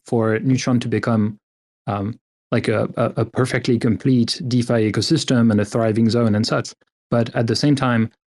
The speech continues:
I see a lot of these blocks, right? These functions, these verticals, um, flocking to the chain right now. And we have protocols from Ethereum kind of like, cons-, like seriously considering,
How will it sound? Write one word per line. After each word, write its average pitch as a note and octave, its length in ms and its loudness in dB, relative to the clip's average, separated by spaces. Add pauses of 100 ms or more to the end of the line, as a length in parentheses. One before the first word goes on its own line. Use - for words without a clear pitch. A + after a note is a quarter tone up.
(140)
I B2+ 100 0
see D3 240 0
a B2+ 60 4
lot A#2 180 2
of A#2 100 0
these A2 300 0 (360)
blocks, - 600 -4 (180)
right? G#2+ 200 -4
These G#2+ 180 0
functions, A#2+ 460 0
these G2+ 180 -4
verticals, G#2+ 640 -2 (380)
um, G2+ 340 -4
flocking A#2+ 340 2
to A2+ 120 -2
the G#2+ 100 0
chain B2 240 2
right G#2 180 0
now. B2+ 220 2
And A2 100 2
we G2+ 80 0
have G2+ 320 -2
protocols B2+ 380 0
from G#2 280 0 (380)
Ethereum C3+ 380 2
kind A#2+ 160 2
of G#2+ 80 0
like, G2+ 240 -4 (580)
cons-, C3 340 -2
like A#2+ 140 0
seriously C3 400 0
considering, A2 640 0